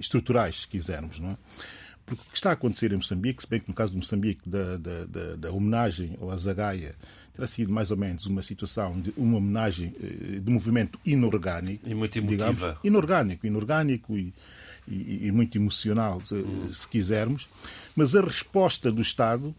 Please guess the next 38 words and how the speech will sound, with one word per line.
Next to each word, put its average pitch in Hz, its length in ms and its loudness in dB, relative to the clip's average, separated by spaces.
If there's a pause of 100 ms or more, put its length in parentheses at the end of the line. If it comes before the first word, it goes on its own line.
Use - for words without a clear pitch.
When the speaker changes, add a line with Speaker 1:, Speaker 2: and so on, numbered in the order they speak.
(160)
Speaker 1:
é 139 60 2
uma 147 120 4
resposta - 480 -2
que - 100 0
é - 20 4
transversal 135 600 2
a 120 40 -4
quase 135 220 -2
todos 131 180 -2
os - 60 -10
Estados, 123 580 -2
eh, 127 880 0
africanos. 127 560 0
Speaker 2:
Essa 101 220 -6
sim 127 140 0
fria. 95 420 -8
Speaker 1:
Essa 135 200 2
sim 185 400 4
é, 160 360 4
é, 127 240 6
é, 139 460 4
é - 20 8
a 113 40 6
exposição 151 720 0
de 139 120 6
um 175 100 8
discurso - 580 0
político 165 840 0
e 143 80 2
que 180 380 0
não 143 320 4
tínhamos 127 260 2
medo 123 300 4
em, 117 160 4
em, 117 200 0
em 120 140 6
o 117 60 4
dizer, 110 400 0